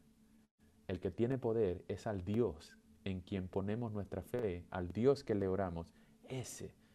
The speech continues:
es el que tiene poder. Por lo tanto, cuando Jesús expresa su eh, en sus palabras, usa el verbo doxo.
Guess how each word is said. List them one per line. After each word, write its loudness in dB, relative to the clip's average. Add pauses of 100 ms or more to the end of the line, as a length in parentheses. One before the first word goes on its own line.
(280)
es -6
el -2
que -2
tiene -2
poder. -8
Por -2
lo -2
tanto, -4 (400)
cuando 0
Jesús 4 (280)
expresa 6 (260)
su 2 (500)
eh, 4
en 0
sus 0
palabras, 2 (140)
usa 10
el 6
verbo 8
doxo. 6